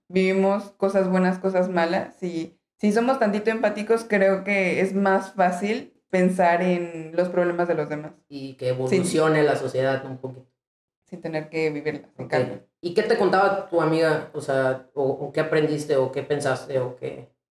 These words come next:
Speaker 1: Mm, pues ella me contaba de experiencias propias, ¿no? Algo que me movió mucho y que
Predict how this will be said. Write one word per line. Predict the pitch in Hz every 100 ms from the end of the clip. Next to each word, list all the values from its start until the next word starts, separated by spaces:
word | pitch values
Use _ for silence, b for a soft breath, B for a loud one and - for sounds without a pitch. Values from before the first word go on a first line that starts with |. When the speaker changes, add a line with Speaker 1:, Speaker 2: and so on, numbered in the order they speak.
| _ _
Speaker 1:
Mm, | 190 196 202 208 _ _ _
pues | 247 285
ella | 302 359
me | 320 -
contaba | 220 196 185 190 208
de |
experiencias | 196 - 175 175 175 175 196 202
propias, | - 170 170 180 180 180
¿no? | 175 180 185
Algo | 208 233
que | 240 202
me | 180 175 170 165 165
movió | 165 175 180 185
mucho | 180 180 - 202
y | 196 185
que | 165 156 151 151 - -